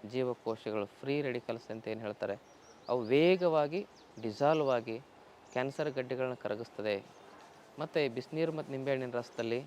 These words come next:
ಗುಲ್ಮನಾಶಕವಾಗಿರ್ತಕ್ಕಂಥ ಶಕ್ತಿ ಇರೋದ್ರಿಂದ ಶರೀರದಲ್ಲಿ ಎಲ್ಲೇ ಗಂಟೆಗಳಾಗ್ಲಿ, ಗಡ್ಡೆ ಆಗ್ಲಿ, ಗರ್ಭಕೋಶದಲ್ಲಿ ಗಂಟೆಗಳಾಗ್ಲಿ, ಗಡ್ಡೆಗಳಾಗ್ಲಿ, ಶರೀರದಲ್ಲಿ ಎಲ್ಲೇ ಬ್ಲಾಕೇಜ್ಗಳಾಗ್ಲಿ, ಹೆಮರೇಜ್ಗಳಾಗ್ಲಿ, ಅವನ್ನ ಕರಗಿಸ್ತಕ್ಕಂಥ ಶಕ್ತಿನ ಇದರಲ್ಲಿ ಕಾಣ್ಬೋದು. ಆದ್ರೆ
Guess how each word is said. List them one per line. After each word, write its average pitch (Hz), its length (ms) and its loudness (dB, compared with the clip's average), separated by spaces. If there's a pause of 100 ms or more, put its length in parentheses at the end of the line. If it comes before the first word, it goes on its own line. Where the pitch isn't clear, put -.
(760)
ಗುಲ್ಮನಾಶಕವಾಗಿರ್ತಕ್ಕಂಥ 139 1300 -2
ಶಕ್ತಿ 117 560 -4 (260)
ಇರೋದ್ರಿಂದ 120 420 0 (680)
ಶರೀರದಲ್ಲಿ 139 340 0
ಎಲ್ಲೇ 123 220 4
ಗಂಟೆಗಳಾಗ್ಲಿ, 113 640 0
ಗಡ್ಡೆ 107 280 2
ಆಗ್ಲಿ, 104 320 2
ಗರ್ಭಕೋಶದಲ್ಲಿ 117 720 -4
ಗಂಟೆಗಳಾಗ್ಲಿ, 104 640 -2
ಗಡ್ಡೆಗಳಾಗ್ಲಿ, 101 680 0 (600)
ಶರೀರದಲ್ಲಿ 139 300 2
ಎಲ್ಲೇ 131 220 2
ಬ್ಲಾಕೇಜ್ಗಳಾಗ್ಲಿ, 113 880 2
ಹೆಮರೇಜ್ಗಳಾಗ್ಲಿ, 110 800 0 (540)
ಅವನ್ನ 165 320 6
ಕರಗಿಸ್ತಕ್ಕಂಥ 143 760 -2
ಶಕ್ತಿನ - 400 -6
ಇದರಲ್ಲಿ 110 280 -4
ಕಾಣ್ಬೋದು. 101 380 0 (1160)
ಆದ್ರೆ 123 360 6